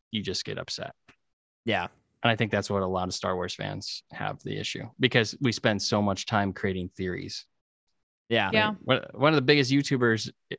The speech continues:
Speaker 1: on YouTube is Star Wars Theory. And all he does is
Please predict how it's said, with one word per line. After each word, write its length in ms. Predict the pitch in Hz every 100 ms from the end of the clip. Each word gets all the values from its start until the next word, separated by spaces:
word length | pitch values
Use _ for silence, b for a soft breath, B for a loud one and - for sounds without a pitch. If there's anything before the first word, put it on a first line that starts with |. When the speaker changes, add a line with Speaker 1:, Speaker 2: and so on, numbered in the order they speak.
| -
Speaker 1:
on 180 | 113 107
YouTube 440 | 101 131 101 90 87
is 100 | 85
Star 220 | - 104
Wars 240 | 107 98 -
Theory. 420 | 107 101 73 113 _ b b b b _
And 160 | 117 113 -
all 220 | 123 135
he 140 | 127
does 320 | 120 113 104 95
is 160 | 92